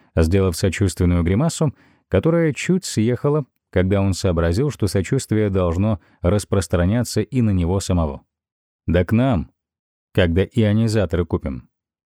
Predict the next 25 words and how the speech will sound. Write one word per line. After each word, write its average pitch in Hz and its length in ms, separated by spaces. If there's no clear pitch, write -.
Они 98 280
не 180 120
гробят, 170 420
и 82 120
вообще 87 460
здоровей. 95 440
Во-вторых, 139 580
это 127 340
же 135 360
надолго 131 440
всё». 80 220
«Что - 280
надолго?» — 73 520
не 95 140
понял 85 360
Слободенюк. 80 600
Лена 156 320
вздохнула 143 560
и 165 80
пояснила, 104 880
коротко 123 480
поведя 90 440
рукой 104 360
вдоль 90 260
окна. 80 420